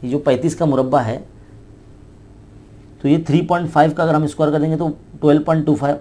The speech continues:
मतलब आएगा। तो इस तरह से जो ओए है, दायरे का निस्फ कुत्र है, वो जो साढ़े तीन सम का आ जाएगा।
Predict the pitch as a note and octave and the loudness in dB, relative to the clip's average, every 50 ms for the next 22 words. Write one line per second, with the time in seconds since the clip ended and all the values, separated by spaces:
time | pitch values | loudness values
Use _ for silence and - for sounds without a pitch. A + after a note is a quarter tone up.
0 | - - C#3+ B2+ C3 D3 C#3+ - - A#2+ A#2 A2 G#2+ G2 F#2+ - - - - - | -8 -10 -8 -6 -4 -4 -4 -4 -4 -4 -4 -4 -4 -6 -10 -14 -18 -20 -20 -20
1 | - - - C3+ B2 - - D#3 C#3+ C#3+ - D#3 D3+ D#3 D#3+ D#3+ - - D3+ D3+ | -20 -10 -6 -6 -6 -4 0 0 0 2 2 0 0 0 -2 -4 -2 -2 0 0
2 | D3+ F3+ F3+ D#3 C#3 C#3+ D3+ D3+ C3+ B2 B2+ C#3 D3 D3+ D3+ C3+ A#2+ G2+ - C#3+ | 0 0 0 0 0 0 -2 2 2 2 2 2 0 0 -2 -2 -4 -4 -4 -4
3 | D3 D3+ D3+ D#3 C#3+ C3 C3 C#3+ D3+ D3 D3 D3 C#3+ - - A#2 A#2+ B2 C3+ D#3 | -2 -2 -4 -4 -4 -4 -2 -2 0 0 0 -2 -4 -4 -4 -4 -2 -2 -4 -4
4 | E3+ - - - - - - - - E3 F3 D#3+ D#3+ D#3 C#3+ C#3+ C#3 B2+ A2+ G#2+ | -6 -8 -14 -20 -20 -20 -10 -6 -4 -2 -2 -2 -2 -2 -2 -2 0 0 0 0
5 | G2 F#2 F2+ F2+ F2+ - | -2 -4 -8 -10 -12 -12